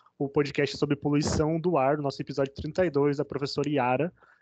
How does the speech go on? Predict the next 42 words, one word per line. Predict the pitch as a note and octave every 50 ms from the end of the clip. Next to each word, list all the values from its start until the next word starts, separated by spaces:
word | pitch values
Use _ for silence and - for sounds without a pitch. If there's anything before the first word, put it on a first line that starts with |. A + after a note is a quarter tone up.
| _
Eu | - C#3
indico | C#3+ D#3 D3+ D3 F3+ - - F3
ele | E3 E3
por | - - F3 F3+
quê? | - - D#3 C#3 C3 -
Porque | _ C#3+ C3+ - - -
a | D#3+ D3
forma | - - - E3+ F#3 G3+
que | G3 - -
ela | E3+ D#3
explica | D3+ D3+ - - - D#3+ F3+ F#3+ - D#3+ D3
nesse | C#3 D3+ - - -
podcast | - C#3 C#3 C#3 - - - C3+ C3+ D#3 - - - F3+ - _ - - _ _ _ _ -
é | C#3+
uma | C#3 D3 D3
forma | D3 - E3 D#3+ D#3+
muito | D#3 D3+ D#3 E3+ - - F3+ F3+ -
espontânea | F#3+ - - - D#3+ D#3 D3 - E3 E3+ F#3 F3+
e | F3
muito | E3+ E3 E3+ E3 -
lúdica, | E3+ D#3 D#3 D#3 D3+ - - - - - A#2+
sabe? | - - C#3 C3 B2+ B2+ C3+
É, | B2+ B2+ B2+ B2+ B2+
ela | C#3 C3+ C3 C3
é | B2+
direta | B2+ C3 C#3 C3+ C3 C#3+ E3+ F3 E3+
nas | D#3 C#3+ C3
respostas, | - C3+ B2 - - - B2 B2+ C#3 - - - D3+ - - _ _ _ _ _ _ _
ela | - C3+ C3 B2+
faz | - - D3 C#3 D3 D#3 D3+
o, | D#3+ D#3+ D3+ - _ _
o | D3+ C#3+ C#3 C#3+ C#3
assunto | C3 - - D#3+ D#3 -
se | - -
tornar | - D3 C#3+ C#3+
interessante. | D3 D3+ - - E3+ - - C#3+ B2+ B2 A#2+ - - -
Então, | C3 - _ C3+ C3 C3+ C#3+ D#3 D3+ _ _ _ _ _
eu | - C3
recomendo | C3 C3 - D3+ C#3 C3+ C#3 D3
a |
todos | C#3 - C#3 C#3 D#3+ E3+ -
que, | - - C#3 B2+ A#2+ B2